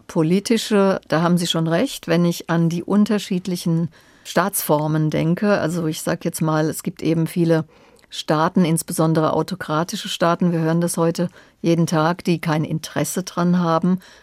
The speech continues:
dass ihre Bürgerinnen und Bürger an alles auf dieser Welt kommen, da Zugang dazu haben. Also das ist eine politische Hürde. Es gibt natürlich eine finanzielle Hürde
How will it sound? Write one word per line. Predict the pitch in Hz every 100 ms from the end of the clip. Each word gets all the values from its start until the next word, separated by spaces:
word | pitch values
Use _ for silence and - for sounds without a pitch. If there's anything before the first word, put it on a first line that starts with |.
| _
dass | - -
ihre | 175 165 165
Bürgerinnen | 180 170 170 175 170 165
und | 160 -
Bürger | 175 175 175
an | - 165 -
alles | 151 156 170 165
auf | - 156
dieser | 175 170 165
Welt | 180 160 180 - _ _ _
kommen, | - 185 165 185 214 196 - _ -
da | 156 151
Zugang | - 185 170 165
dazu | 170 170 185
haben. | 175 175 196
Also | 165 165
das | 160 160
ist | 165
eine |
politische | 143 151 151 180 185 175
Hürde. | 175 170 180 - - - - - - - -
Es | - 185
gibt | 190
natürlich | 185 165 175 156
eine | 160
finanzielle | 151 170 185 185 202 190
Hürde | 190 190 196 196 208